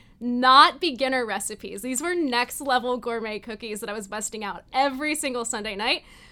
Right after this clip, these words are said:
But since graduating, I have barely baked. I'm, like, so not into it anymore. Um, I got my fill.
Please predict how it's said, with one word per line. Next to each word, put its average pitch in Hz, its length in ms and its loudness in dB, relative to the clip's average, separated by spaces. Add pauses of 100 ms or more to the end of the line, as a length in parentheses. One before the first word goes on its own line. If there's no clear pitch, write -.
(220)
But 427 320 2
since 381 380 0
graduating, 339 720 2
I 277 140 2
have 233 500 -4
barely 220 340 -4
baked. 156 340 -10 (120)
I'm, 285 160 -2
like, 415 240 4
so 320 720 10 (400)
not 269 560 6
into 277 320 2
it 330 60 -2
anymore. 359 680 0
Um, 254 320 2
I 247 80 0
got 254 200 0
my 240 100 -4
fill. 247 380 -2